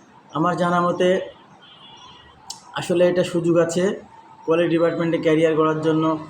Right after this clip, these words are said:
যদি কেউ just দুই বছর তিন বছর কষ্ট করে, তাহলে লক্ষ্যে পৌঁছানো সম্ভব, সম্ভব, সম্ভব।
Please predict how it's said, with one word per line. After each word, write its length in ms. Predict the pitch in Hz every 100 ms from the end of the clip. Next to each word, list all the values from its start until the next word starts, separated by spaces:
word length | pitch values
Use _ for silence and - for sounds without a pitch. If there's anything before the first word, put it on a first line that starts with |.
| - -
যদি 200 | 185 185
কেউ 160 | 196
just 300 | 190 214 202 - - - -
দুই 140 | 160
বছর 280 | 175 170 170
তিন 200 | - 165
বছর 240 | 165 160 170
কষ্ট 260 | 180 185 -
করে, 400 | 190 175 185 - - - -
তাহলে 160 | 156 160
লক্ষ্যে 280 | 151 156 156
পৌঁছানো 300 | 151 151 151
সম্ভব, 500 | 151 151 151 175 190 - - -
সম্ভব, 320 | 151 151 156
সম্ভব। 440 | 156 143 123 95